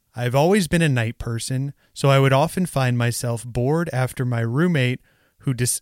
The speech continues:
who was decidedly not a night person, went to sleep. To pass the time, I used to go for long walks and spend the time thinking. I spent four years like that, walking alone at night, and never once had a reason to feel afraid.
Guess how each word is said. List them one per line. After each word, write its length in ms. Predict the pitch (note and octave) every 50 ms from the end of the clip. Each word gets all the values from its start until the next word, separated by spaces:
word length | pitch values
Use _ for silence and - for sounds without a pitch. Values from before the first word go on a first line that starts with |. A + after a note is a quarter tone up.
| - -
who 100 | D3+ C#3+
was 160 | C3+ B2 -
decidedly 680 | - B2+ - - C#3+ C#3+ D#3 D3+ C#3+ C3+ B2+ B2+ A#2
not 360 | G#2+ A2 B2 C3 E3 G3 G3+ -
a 100 | B2+ B2
night 280 | A#2 A2 A2 A2 G#2+ -
person, 540 | - A2+ A2+ - - - A#2+ A#2+ B2+ C3 - -
went 200 | A#2+ G#2+ G2+ G2+
to 80 | - G#2
sleep. 440 | - - D#3+ D#3 B2 - _ - - _ _ _ _ _ _ _ _ _ - - _ - _ _ _ _ _ -
To 100 | - -
pass 260 | E3 E3+ F#3 G3+ -
the 80 | -
time, 340 | G3+ - D3+ B2+ B2+ B2+ C3
I 40 | B2
used 240 | B2 B2 B2 - -
to 60 | C3
go 160 | B2 B2 B2
for 140 | - - A#2+
long 400 | A2 G#2+ G#2+ A2+ C3 D3+ D#3+ D3
walks 440 | A#2+ A#2+ A#2 A2+ A#2 B2 - - -
and 120 | B2 A#2
spend 340 | - - - C3 C3 C3+ C3+
the 60 | C3
time 360 | - - - G#2+ G#2 G#2+ G#2+
thinking. 520 | - - - E3+ E3+ D#3 - - - - - _ _ _ _ _ _ _ _ _ _ _ _ _ _ -
I 60 | G#2+ G#2
spent 280 | - - C#3 C#3+ C3+
four 300 | - - - F3+ G3 G#3+
years 360 | G3 D#3+ D#3 C#3+ C3+ A#2+ -
like 240 | A#2+ G2+ G2+ - - -
that, 220 | F#2+ - - - - _ _ -
walking 420 | A#2+ B2 B2 D3 - - E3+ F3
alone 320 | F3 E3 C#3 B2 B2 B2 B2+
at 140 | A#2+ B2 B2+
night, 340 | A#2 A2 G#2+ A2 A#2+ - - -
and 140 | A#2+ A#2+
never 240 | A#2+ B2 A#2+ C3+ C3
once 380 | A#2+ A#2+ B2+ C#3 D#3+ F#3 F#3 -
had 180 | D#3 D#3 D3
a 40 | D3+
reason 360 | C3 A#2 A#2 A2 G#2 A2+ A#2+
to 80 | A2 A#2
feel 280 | - - A2+ G2+ F#2 F#2
afraid. 600 | - - - D3+ D#3 C3 G#2 - _ - -